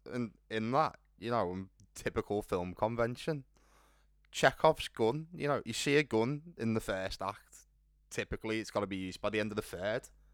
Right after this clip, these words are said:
and in, I don't think any gun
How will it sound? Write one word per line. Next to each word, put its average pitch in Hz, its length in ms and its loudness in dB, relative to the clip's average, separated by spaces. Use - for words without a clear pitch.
and 120 300 2
in, 135 160 -6
I 135 60 -6
don't 135 160 2
think 160 160 -2
any 139 180 2
gun 120 300 -2